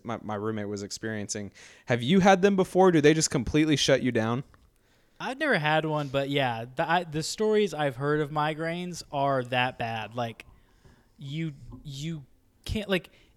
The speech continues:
Speaker 2: if, if you don't wanna be, if you wanna be in a completely dark and silent room, the absolute worst place to be is at an N B A Finals game on the court.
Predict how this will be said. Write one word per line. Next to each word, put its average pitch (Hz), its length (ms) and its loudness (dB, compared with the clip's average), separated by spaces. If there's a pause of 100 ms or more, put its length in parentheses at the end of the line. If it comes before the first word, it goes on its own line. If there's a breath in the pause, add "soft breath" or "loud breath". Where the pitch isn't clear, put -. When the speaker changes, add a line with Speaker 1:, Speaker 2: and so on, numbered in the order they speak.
Speaker 2:
if, 202 260 2
if 196 260 -4
you 226 220 -8
don't 285 200 0
wanna 226 220 0
be, 180 300 -4
if - 80 -8
you 226 140 -4
wanna 247 180 -2
be 208 160 -2
in 190 80 -2
a 165 40 -4
completely 170 680 -4
dark 135 560 0
and 139 140 -10
silent 139 560 -4
room, 139 480 -6 (360 loud breath)
the 190 300 -2
absolute 226 760 -2
worst 147 640 -2
place 139 460 -2
to 135 140 -4
be 131 440 -2 (400 soft breath)
is 151 220 -4 (200)
at 151 180 2
an 147 100 -2
N 151 180 -4
B 151 140 2
A 139 100 8
Finals 135 480 0
game 127 360 -4 (120)
on 135 220 0
the 117 80 -8
court. - 380 -16